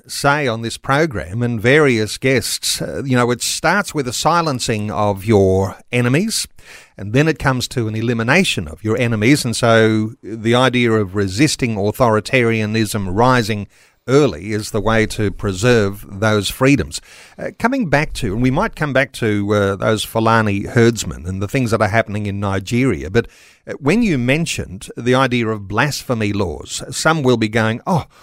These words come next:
what a relief, we don't have blasphemy laws in Australia." But now we do. In Victoria, the conversion therapy laws that come into effect next February will mean that Christians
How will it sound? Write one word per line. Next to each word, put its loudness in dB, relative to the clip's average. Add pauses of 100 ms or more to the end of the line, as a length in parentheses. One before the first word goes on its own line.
(160)
what 4
a 6
relief, 2
we 2
don't 2
have 0
blasphemy -2
laws 4
in -4
Australia." 0 (800)
But -10
now 4
we 2
do. 0 (680)
In -2
Victoria, 2
the -6
conversion 0
therapy 2
laws -2
that -8
come -2
into -4
effect -4
next -4
February 0
will 4
mean 2
that 0
Christians -4